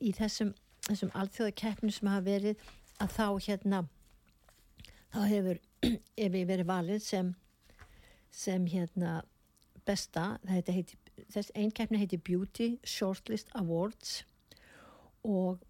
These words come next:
eins er líka, eh, hérna, fyrirtæki sem heitir Best í Test. Þetta fyrirtæki er í Noregi og Svíþjóð. Þeir prófa bara eiginlega alla skala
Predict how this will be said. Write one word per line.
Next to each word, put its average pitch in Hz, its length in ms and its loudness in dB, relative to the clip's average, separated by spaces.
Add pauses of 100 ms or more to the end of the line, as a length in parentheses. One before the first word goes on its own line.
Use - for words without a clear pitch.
(1400)
eins 208 400 2 (160)
er 208 160 0
líka, 185 680 0 (300)
eh, 190 220 0
hérna, 190 520 -2 (300)
fyrirtæki 214 800 0 (1080)
sem 190 240 0
heitir 208 340 0
Best - 380 -2
í - 80 -8
Test. - 640 -6 (480)
Þetta 202 180 0
fyrirtæki 220 640 0
er 214 140 4
í - 40 6
Noregi 202 520 4 (320)
og 202 100 -4
Svíþjóð. 190 540 0 (580)
Þeir 196 160 4 (480)
prófa 202 680 4 (1120)
bara 196 160 4
eiginlega 202 240 -2
alla 233 180 -2
skala 254 540 0